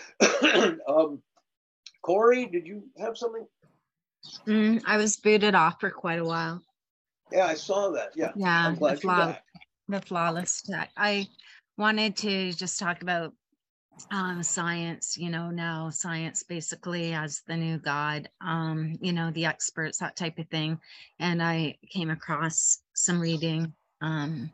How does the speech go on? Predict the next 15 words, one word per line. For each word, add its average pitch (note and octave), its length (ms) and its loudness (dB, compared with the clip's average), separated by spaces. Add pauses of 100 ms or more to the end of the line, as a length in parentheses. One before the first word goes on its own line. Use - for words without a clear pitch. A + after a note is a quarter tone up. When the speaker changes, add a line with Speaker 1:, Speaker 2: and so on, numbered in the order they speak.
(120)
Speaker 2:
I'll E3 100 -4
just - 360 -4 (880)
read E3+ 200 0
a D#3+ 40 -6
little D3+ 180 -6
bit - 180 -2
right C#3+ 160 -2
here. D#3 160 0
"Science G#3 460 4
has G#3 160 0
done F#3 160 4
more F3 180 4
harm F3 280 2
than D#3 160 -2
good. F#3+ 280 0